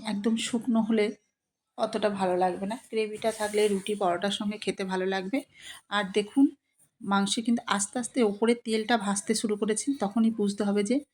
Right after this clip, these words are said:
এটা পুরোপুরিভাবে রেডি হয়ে গেছে। আর দেখুন কত সুন্দরভাবে লাগছে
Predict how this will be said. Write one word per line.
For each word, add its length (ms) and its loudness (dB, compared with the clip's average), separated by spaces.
এটা 260 0
পুরোপুরিভাবে 680 0
রেডি 240 0
হয়ে 200 0
গেছে। 200 -2
আর 140 -6
দেখুন 200 -2
কত 160 -6
সুন্দরভাবে 600 -2
লাগছে 300 -4